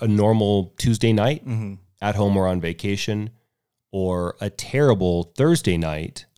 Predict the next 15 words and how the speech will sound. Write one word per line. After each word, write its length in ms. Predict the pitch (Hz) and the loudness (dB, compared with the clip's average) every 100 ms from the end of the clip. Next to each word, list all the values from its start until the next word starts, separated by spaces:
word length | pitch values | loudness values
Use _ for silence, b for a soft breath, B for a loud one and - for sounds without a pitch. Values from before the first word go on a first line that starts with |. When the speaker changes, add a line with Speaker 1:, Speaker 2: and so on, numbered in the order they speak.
| _ _ | _ _
Speaker 1:
on 180 | 95 87 | -6 -6
vacation, 680 | 82 78 80 76 - 82 110 _ _ _ _ _ _ _ _ | -6 -10 -12 -10 -10 -10 -12 _ _ _ _ _ _ _ _
there's 300 | 101 92 - | -4 -4 -6
this, 260 | - 82 - | -10 -12 -10
this 260 | 85 82 | -10 -10
continued 680 | - 80 78 110 117 113 101 | -10 -12 -8 -2 0 0 -4
disconnect 680 | 90 87 - 87 85 82 - | -6 -8 -6 -6 -6 -10 -16
between 420 | 80 - 82 82 | -12 -8 -8 -8
the 60 | 76 | -10
two 260 | - 82 73 | -10 -12 -12
of 100 | - | -14
them. 320 | 73 71 107 _ _ _ _ _ _ | -16 -16 -18 _ _ _ _ _ _
You 120 | 90 | -8
almost 280 | 87 85 - | -6 -6 -6
wonder, 420 | 95 87 73 76 | -6 -6 -8 -12